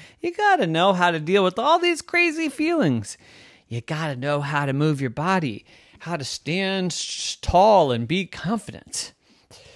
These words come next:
And Sister said, "So you're saying that Maya's not a genius?"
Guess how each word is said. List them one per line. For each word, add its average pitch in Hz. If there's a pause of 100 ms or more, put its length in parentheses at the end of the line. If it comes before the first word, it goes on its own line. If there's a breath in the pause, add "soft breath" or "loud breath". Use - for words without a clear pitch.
(340 soft breath)
And 104
Sister 123
said, 110
"So -
you're 190
saying 180 (280 soft breath)
that -
Maya's 131
not 127
a 117
genius?" 107